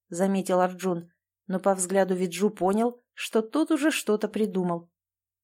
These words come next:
Арджун прищурился и спросил: "И что ты предлагаешь?"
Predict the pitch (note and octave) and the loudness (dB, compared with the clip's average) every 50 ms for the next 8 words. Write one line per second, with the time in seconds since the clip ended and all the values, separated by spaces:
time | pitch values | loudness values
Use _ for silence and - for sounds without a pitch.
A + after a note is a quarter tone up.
0 | _ _ _ - G3 G3+ G3 G3 F#3+ C#4 D#4+ D4+ A#3 B3+ A#3+ A3+ - - - F4 | _ _ _ 2 2 2 2 2 4 4 4 6 4 2 0 0 0 4 4 4
1 | D4+ B3 G3 F3+ - - G#3 G#3 - - - A#3+ - - - G3 E3 E3 E3 _ | 6 6 4 2 2 0 0 0 0 0 0 2 2 2 0 -2 -2 -4 -6 _
2 | _ _ _ _ _ _ _ _ F3 F#3+ - - G#3+ G#3 G#3 F#3+ G3 G3 F#3 F#3+ | _ _ _ _ _ _ _ _ -4 -4 0 0 2 0 0 -2 -2 -4 0 2
3 | F#3 F3+ F3+ F3+ F#3 G#3+ A3+ - - | 2 4 4 4 4 4 2 -2 -6